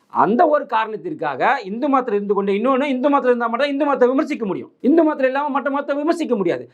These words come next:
அந்த காரணத்திற்காக இந்து மதத்துல இவர் மட்டும் இல்ல, இவரு ஆண்டிமுத்து, ராசா, கீர், வீரமணி இவங்க எல்லாம் ஊர் தாலியா இருப்பாங்களே தவிர அவங்க பொண்டாட்டி தாலியா இருக்க மாட்டாங்க.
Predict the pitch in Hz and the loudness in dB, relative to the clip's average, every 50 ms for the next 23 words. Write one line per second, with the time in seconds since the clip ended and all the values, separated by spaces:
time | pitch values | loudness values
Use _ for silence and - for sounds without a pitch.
0 | _ _ - - 180 226 269 311 302 269 269 269 254 247 190 214 190 185 208 233 | _ _ 2 2 2 4 4 2 2 2 0 0 -2 -4 -8 -6 -2 -2 0 0
1 | 285 302 285 269 254 285 262 247 220 208 208 190 208 269 - 277 262 262 269 247 | 0 0 0 0 0 0 0 0 2 0 0 0 0 -2 -2 -2 -2 0 0 0
2 | 190 180 196 220 240 226 233 214 220 233 214 240 226 220 208 220 226 214 220 220 | 2 2 0 2 2 2 2 2 0 0 -2 -4 -4 -4 -2 0 2 2 2 2
3 | 208 - 226 214 214 220 226 247 247 220 220 226 220 220 233 226 233 175 - 226 | 0 0 -4 -4 -4 -4 -2 -2 0 0 -2 -2 -2 0 0 0 0 0 -2 -4
4 | 240 - - - _ _ - 202 220 220 220 233 247 262 240 208 226 269 262 - | -6 -10 -12 -16 _ _ 2 4 4 4 4 4 4 4 4 2 0 -2 -2 0
5 | 254 233 220 214 202 - 202 185 185 180 - 208 214 233 220 196 208 226 226 247 | 0 2 2 2 0 0 0 -2 0 0 0 2 2 2 0 0 0 2 2 0
6 | 226 208 208 196 185 185 190 196 170 156 120 110 101 | 0 0 -2 -2 -2 -2 -2 -4 -4 -6 -6 -8 -14